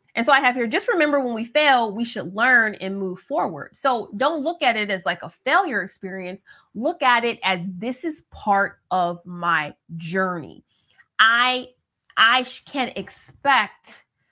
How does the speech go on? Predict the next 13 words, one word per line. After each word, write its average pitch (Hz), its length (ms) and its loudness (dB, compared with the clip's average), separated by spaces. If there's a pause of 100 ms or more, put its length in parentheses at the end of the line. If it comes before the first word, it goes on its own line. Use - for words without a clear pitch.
(260)
that 196 360 0
I 202 220 2
don't 214 480 -2 (220)
always 185 640 -2
win." 170 580 -6 (400)
Because 240 260 -4
what 226 160 -2
happens 202 880 -2 (260)
when 214 260 -2
you 208 120 -4
don't 285 420 0
understand 233 800 -4
how 190 460 -2